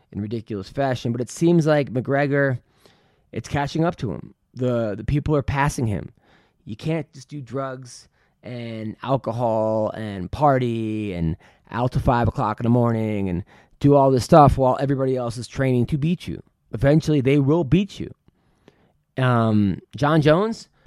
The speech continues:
might be the exception to the rule. But for every John Jones, there's countless of people that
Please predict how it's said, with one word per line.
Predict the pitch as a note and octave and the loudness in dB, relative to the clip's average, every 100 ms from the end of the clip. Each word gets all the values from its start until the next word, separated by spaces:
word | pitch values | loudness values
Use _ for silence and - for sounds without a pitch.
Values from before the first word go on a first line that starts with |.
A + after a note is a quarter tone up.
| - - | -8 -4
might | C#3+ | 2
be | F3 | 2
the | E3 F3+ | 2 -2
exception | - F3 E3 | 0 2 2
to | D#3+ | 0
the | |
rule. | D3 A2 - _ _ _ _ | -4 -8 -12 _ _ _ _
But | B2 | -20
for | G#2+ | -14
every | C#3 F#3 | -8 -4
John | E3 G3 F#3+ | 4 4 4
Jones, | E3 D#3+ D3 C3+ B2 - _ _ _ _ _ - | 4 4 4 0 -4 -12 _ _ _ _ _ -14
there's | C3 C3+ C3+ B2+ A#2+ - _ _ _ _ _ | -8 -8 -8 -12 -16 -20 _ _ _ _ _
countless | - D#3+ G3 G#3 F3 | 0 6 8 8 6
of | F#3+ | 4
people | G3 F3 D#3 C3+ | 4 4 2 4
that | C3 B2+ | 4 2